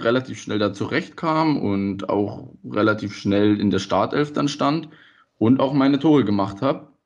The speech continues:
Und dann hat natürlich da auch jeder gesehen, „Okay, der kann schon was, der weiß auf jeden Fall, wo's Tor steht.“ Und das war für mich natürlich schon mal ein super cooles Gefühl, aber du denkst natürlich trotzdem nicht daran, dass du jetzt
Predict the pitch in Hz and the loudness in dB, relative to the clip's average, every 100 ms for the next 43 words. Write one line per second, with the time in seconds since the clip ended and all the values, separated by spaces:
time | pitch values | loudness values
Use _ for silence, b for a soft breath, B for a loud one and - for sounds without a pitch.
0 | _ _ _ _ _ - 104 110 117 113 | _ _ _ _ _ -2 2 4 2 0
1 | 123 131 107 110 123 127 120 117 113 123 | -4 -4 -2 -4 -2 0 0 0 0 0
2 | - 139 151 151 B B B B - 123 | 2 2 2 0 B B B B -2 -2
3 | - 180 185 165 185 202 - 107 101 113 | 0 -2 -2 0 0 -2 -4 -2 0 0
4 | 123 123 127 127 113 110 - 131 143 147 | 0 2 2 2 -4 -6 -2 -2 0 2
5 | 147 131 101 104 113 110 104 92 95 101 | 2 2 -2 -2 -2 -2 -2 -4 -2 0
6 | 127 110 98 98 95 95 92 92 90 B | 0 -2 -4 -6 -2 0 2 2 -2 B
7 | B B - - - 123 107 107 - 120 | B B -18 -16 0 0 2 -2 2 4
8 | 113 101 101 - 107 123 92 85 76 78 | 4 0 -10 -4 2 2 2 0 -2 -4
9 | - 107 98 117 120 104 110 104 - 107 | -4 -4 0 0 0 -2 -2 -2 -2 -4
10 | - 101 98 101 95 95 110 104 95 98 | -2 -4 -2 -2 0 0 0 0 0 2
11 | 104 101 - | 2 2 -4